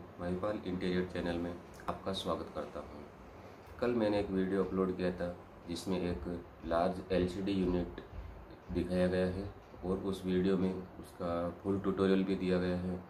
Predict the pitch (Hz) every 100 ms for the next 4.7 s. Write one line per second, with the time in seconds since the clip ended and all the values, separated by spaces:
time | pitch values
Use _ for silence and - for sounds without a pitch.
0 | - - 82 76 85 90 82 90 80 87
1 | - 82 80 80 80 80 78 - 78 78
2 | 76 76 - - - - - - 73 73
3 | 73 73 73 73 73 - - 85 80 78
4 | 87 85 80 78 80 73 78